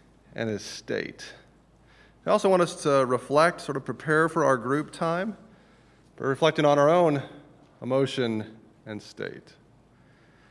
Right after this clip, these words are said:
Maybe there's something here that's making you feel happy, joyful, right? You've just come into worship, you love the singing, you love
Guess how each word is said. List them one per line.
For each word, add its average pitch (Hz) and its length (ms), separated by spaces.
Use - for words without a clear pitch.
Maybe 156 300
there's 147 200
something 147 260
here 160 480
that's - 180
making 151 280
you 147 160
feel 143 760
happy, 185 420
joyful, 185 540
right? 170 180
You've 139 120
just 139 140
come 139 120
into 127 140
worship, 165 480
you 123 80
love 120 200
the 120 80
singing, 156 420
you 117 100
love 110 200